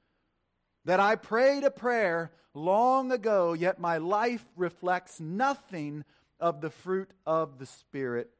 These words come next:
I'm good to go. I walked the aisle and I prayed the prayer.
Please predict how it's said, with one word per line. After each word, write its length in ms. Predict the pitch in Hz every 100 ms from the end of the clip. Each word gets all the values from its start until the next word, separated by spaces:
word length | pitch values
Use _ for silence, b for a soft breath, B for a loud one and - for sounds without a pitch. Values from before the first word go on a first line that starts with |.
| _ _ _ _ _ _ _ _ _ _ _ _
I'm 240 | 143 220 262
good 220 | 277 269
to 60 | 262
go. 440 | 277 262 226 208 - _ _ _ _ _ -
I 100 | 131
walked 380 | 151 175 180 180
the 140 | 160
aisle 340 | 151 139 135 127
and 80 | 127
I 80 |
prayed 360 | 113 - 131 120
the 60 | 135
prayer. 460 | - 113 101 90